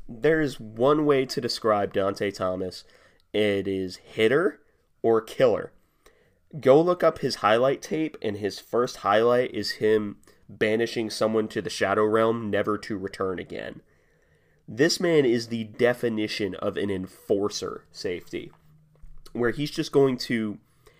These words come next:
hit someone until they don't wanna get hit anymore and force a lot of pass breakups that way.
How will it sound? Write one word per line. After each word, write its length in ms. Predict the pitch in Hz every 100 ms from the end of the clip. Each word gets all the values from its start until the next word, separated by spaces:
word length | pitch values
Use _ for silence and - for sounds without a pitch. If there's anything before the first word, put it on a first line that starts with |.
| _ _
hit 260 | - 190 202
someone 540 | - 135 117 110 107 113
until 240 | 107 127
they 100 | 110
don't 280 | 104 107 -
wanna 140 | 110
get 180 | 104 82
hit 140 | 156
anymore 320 | - 98 95 90
and 120 | 92
force 420 | - 117 120 117
a 100 | -
lot 240 | 104 101
of 120 | 98 -
pass 300 | 95 95 -
breakups 480 | 95 87 90 -
that 320 | - 90 87 -
way. 240 | - -